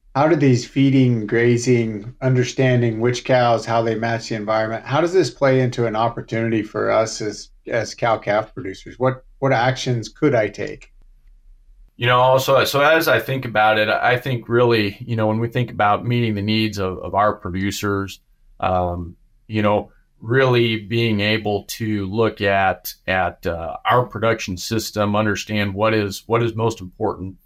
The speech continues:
Speaker 2: for us, uh, understand some important measurables that we need to be looking at, uh,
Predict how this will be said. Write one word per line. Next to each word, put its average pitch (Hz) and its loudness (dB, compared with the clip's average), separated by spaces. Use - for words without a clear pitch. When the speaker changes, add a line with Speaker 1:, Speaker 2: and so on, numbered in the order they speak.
Speaker 2:
for 85 -2
us, - -4
uh, 92 2
understand 107 0
some 104 -4
important 92 -2
measurables 98 -2
that 87 -6
we 104 -2
need 98 -4
to 90 -6
be 92 -4
looking 95 -2
at, 90 0
uh, 85 0